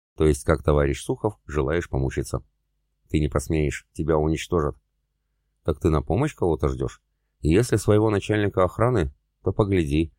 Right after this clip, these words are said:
Я специально для тебя сделал фото на его модный телефон». Хозяин смотрел на фотографию своего начальника охраны, который сидел на стуле в окровавленной рубашке с колумбийским галстуком на горле.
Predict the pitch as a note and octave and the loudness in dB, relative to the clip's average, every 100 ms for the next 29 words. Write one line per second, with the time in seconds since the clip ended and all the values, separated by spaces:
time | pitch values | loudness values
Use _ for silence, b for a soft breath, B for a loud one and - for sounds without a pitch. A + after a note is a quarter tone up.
0 | _ _ - F#2 C3+ - C3 C#3 C3+ B2 | _ _ 0 4 4 2 0 2 2 2
1 | G2 G2 F#2+ G#2+ G#2+ D#2+ G2 F2+ D2+ A2 | 2 2 4 4 4 4 4 4 2 -2
2 | F2 D#2 D2 F2 E2+ E2 D#2 C#2 B1+ A1+ | 0 0 0 0 0 0 -2 -2 -4 -4
3 | - B1 - _ _ _ _ _ _ _ | -6 -6 -8 _ _ _ _ _ _ _
4 | _ _ C#2 C#2+ D2 C2+ - D2 D2+ C#2 | _ _ -2 0 0 0 -2 -2 0 0
5 | C2+ - C#2 D2 D2 C#2 - C#2 C#2 C#2 | -2 -6 -2 0 0 -2 -2 0 0 -2
6 | C#2 D2 C#2+ C2+ C2+ - F2 F#2+ D#2+ _ | -2 -2 -2 -2 -4 -2 -2 -2 -4 _
7 | _ _ - A#2 C3+ A#2 - F#2+ G2+ G2 | _ _ -6 0 2 2 0 0 2 2
8 | F2+ - - G#2 F#2 D#2 E2+ E2+ E2+ E2 | 0 -2 0 2 4 2 0 2 2 2
9 | D#2+ D2+ D2 F2+ G2 - - - G2+ G2+ | 2 0 2 0 0 -2 -6 -6 -4 -2
10 | E2 E2 - D#2+ C#2+ C#2+ - - C#2 C2+ | 0 0 0 -2 0 0 -4 -6 -4 -2
11 | C2 B1+ A#1 | -2 -2 -4